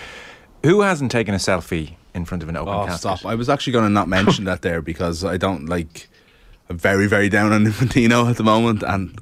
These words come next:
Speaker 2: I was disgusted by that. I don't
Speaker 1: Yeah.
Speaker 2: know. Like, he is,
Speaker 1: He's disgusted
Speaker 2: he's a
Speaker 1: at your
Speaker 2: piece of
Speaker 1: disgust.
Speaker 2: work, isn't he?
Speaker 1: He is disgusted at your disgust.
Speaker 2: Oh, I'm
Speaker 1: He's
Speaker 2: sure he
Speaker 1: released
Speaker 2: is,
Speaker 1: a
Speaker 2: yeah.
Speaker 1: statement criticising the criticism of him.
Speaker 2: Yeah. Oh, he's perfect.
Speaker 1: <laughs>
Speaker 2: Yeah.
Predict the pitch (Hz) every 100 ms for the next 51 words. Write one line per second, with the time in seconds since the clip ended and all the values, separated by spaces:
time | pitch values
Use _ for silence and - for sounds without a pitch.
0 | - - - - - _ 139 139 - -
1 | - 101 - - 92 85 - 101 107 -
2 | 92 90 92 90 110 113 92 85 - -
3 | - - 117 123 120 - 131 120 113 107
4 | 110 - 92 69 120 117 - 95 101 78
5 | - 120 135 117 - - 135 - 113 107
6 | 104 98 - 117 87 85 - 98 87 82
7 | 98 95 87 78 76 139 127 110 90 -
8 | - _ - 123 117 107 95 92 85 82
9 | 78 - 101 - 78 80 76 85 85 82
10 | 73 90 98 110 104 95 - - - 123
11 | 120 98 - - 90 71